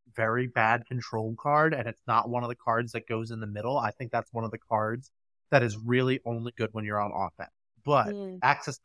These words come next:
Speaker 1: the Bat makes you a much better offensive deck when you're in that role. Drawing the Bat when you're in a defensive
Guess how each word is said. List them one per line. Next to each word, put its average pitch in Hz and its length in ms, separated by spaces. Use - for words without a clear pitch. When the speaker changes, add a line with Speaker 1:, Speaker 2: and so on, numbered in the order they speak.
Speaker 1:
the 113 80
Bat 117 300
makes 117 300
you 120 140
a 101 80
much 107 320
better 110 280
offensive 107 640
deck 104 220
when 107 140
you're 107 140
in 107 160
that 104 200
role. 95 100
Drawing 139 340
the 131 80
Bat 117 240
when 117 140
you're 113 140
in 107 80
a 104 40
defensive 107 540